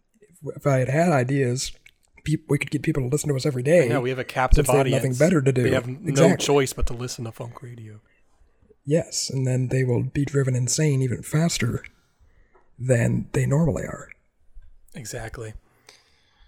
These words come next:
Speaker 2: Well, hello, listeners. Hope you're staying safe. We have been. So, Kyle.
Speaker 1: Yes?
Speaker 2: I recently thought of this idea,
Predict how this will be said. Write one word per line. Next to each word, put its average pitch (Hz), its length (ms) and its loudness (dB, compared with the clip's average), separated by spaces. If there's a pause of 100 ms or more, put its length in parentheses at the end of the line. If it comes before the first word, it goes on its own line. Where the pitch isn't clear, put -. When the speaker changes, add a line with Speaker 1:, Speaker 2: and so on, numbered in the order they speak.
(600)
Speaker 2:
Well, 143 260 4
hello, 127 540 4
listeners. 123 520 -6
Hope 127 180 -10
you're 123 80 -8
staying 120 320 -6
safe. 123 540 -4 (420)
We 127 160 -6
have 120 400 -8
been. 120 300 -10 (880)
So, - 160 -6
Kyle. 123 500 2 (640)
Speaker 1:
Yes? 131 400 0 (680)
Speaker 2:
I 131 580 4
recently 147 560 0
thought 131 240 2
of 120 80 0
this 135 260 0
idea, 113 540 -4